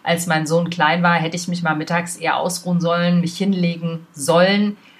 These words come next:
Aber nein, ich wollte unbedingt produktiv und leistungsfähig sein und hab dann mir irgendwelche Sachen reingezogen, noch irgendwas getan,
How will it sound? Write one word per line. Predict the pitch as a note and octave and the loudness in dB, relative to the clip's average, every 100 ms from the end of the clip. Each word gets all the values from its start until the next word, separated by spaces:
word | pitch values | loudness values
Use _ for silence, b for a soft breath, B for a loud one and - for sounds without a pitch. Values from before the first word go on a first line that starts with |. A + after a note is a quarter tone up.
| b b b _ | b b b _
Aber | D#3+ D#3+ D#3+ | -4 0 2
nein, | D3+ E3 F3 | 2 2 0
ich | E3+ | -4
wollte | E3 D#3+ E3+ | -4 -2 -2
unbedingt | E3+ D#3+ D#3 | -2 -2 -4
produktiv | - E3+ D#3 - - G#3+ G3+ | -6 -6 -6 -8 -6 -4 -4
und | D#3 | 0
leistungsfähig | D3+ E3+ F3 F3 - D#3 D3+ - | 2 2 -2 -4 -4 -4 -4 0
sein | D#3 D#3 D#3+ | 2 2 0
und | D#3 | -4
hab | D#3+ | -4
dann | E3 D#3 | 0 0
mir | D#3 D#3 | 0 -4
irgendwelche | D#3 D3+ D3+ D3 | -6 -4 -8 -8
Sachen | C#3 E3 E3+ | -4 -4 -2
reingezogen, | C#3+ C#3+ D3+ D#3 - D#3+ D#3+ D3+ D#3 D#3 | -2 -2 -2 -6 -6 -2 -2 0 -2 -2
noch | D3+ | -6
irgendwas | E3 E3 D#3 E3 - | -6 -8 -4 -4 -6
getan, | F3 - D3 D3 D3+ D#3+ D#3+ | -10 -4 0 2 2 0 -6